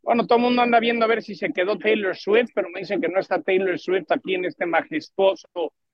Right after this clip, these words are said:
MetLife Stadium. A ver, ¿cómo lo veo? Veo a Seattle favorito por dos puntos. Si va, si él va a meter una lana, me quedo con Seattle y los dos puntos. Creo que Geno Smith regresa por primera vez a este estadio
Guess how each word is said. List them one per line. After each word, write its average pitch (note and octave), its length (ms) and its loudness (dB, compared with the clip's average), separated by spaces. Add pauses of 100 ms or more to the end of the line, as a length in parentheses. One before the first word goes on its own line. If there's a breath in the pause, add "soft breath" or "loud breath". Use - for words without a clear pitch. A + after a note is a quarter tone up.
(120)
MetLife G3 640 2
Stadium. A3 600 0 (340)
A G#3 80 6
ver, A#3 240 2
¿cómo C4 240 -2
lo B3 140 2
veo? C4 320 0
Veo B3+ 200 -8
a A#3 80 -6
Seattle A3+ 460 -6
favorito G3+ 480 -8
por F#3 160 -10
dos G3+ 200 -10
puntos. A#3 400 -10
Si F#3+ 100 -14
va, G3 240 -2
si - 120 -8
él G3+ 120 -2
va A3+ 60 -2
a - 20 -12
meter G3+ 320 -8
una G3 160 -2
lana, G#3+ 260 -2
me F3+ 180 -12
quedo G3+ 220 -4
con D#3+ 180 -8
Seattle F#3+ 360 2
y D#3+ 40 -10
los D#3 160 -4
dos F#3 200 2
puntos. G#3+ 500 -2 (360)
Creo F#3 180 2
que G#3 180 2
Geno A3 420 2
Smith A3 360 0
regresa F#3 800 2
por D#3+ 240 -4
primera G3 340 2
vez G3 240 0
a F#3 100 0
este - 200 -10
estadio G#3+ 880 -2